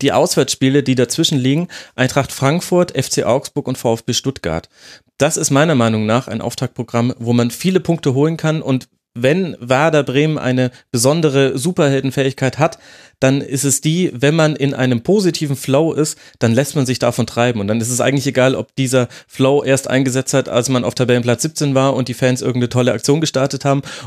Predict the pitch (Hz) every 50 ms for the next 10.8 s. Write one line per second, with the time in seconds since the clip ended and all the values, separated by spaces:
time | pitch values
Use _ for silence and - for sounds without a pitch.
0 | - - 151 151 151 139 - 135 - 139 135 127 120 107 117 123 123 120 - -
1 | 131 120 127 127 123 - 123 113 - - - - 131 135 143 131 117 135 - -
2 | - - - - _ 131 131 120 - 127 131 123 113 131 127 - - 123 117 113
3 | - - 117 107 104 127 139 - 127 110 - 92 101 92 98 - - 104 98 -
4 | - - - - - - - _ 127 120 120 - - 117 120 117 123 135 - -
5 | - - 113 104 - - 117 113 127 117 113 120 120 117 - 123 113 120 120 127
6 | 123 - 127 127 - - _ - - 147 160 185 208 - - 165 170 180 202 233
7 | - _ _ _ _ _ _ _ _ _ _ _ - 143 147 147 156 143 - 139
8 | - - 127 - - _ 131 127 127 139 135 127 123 120 127 117 120 117 107 113
9 | 120 131 113 110 101 - 110 - - - 113 95 95 90 90 90 90 85 - 107
10 | 98 90 82 - - - - 95 82 85 82 80 - 82 87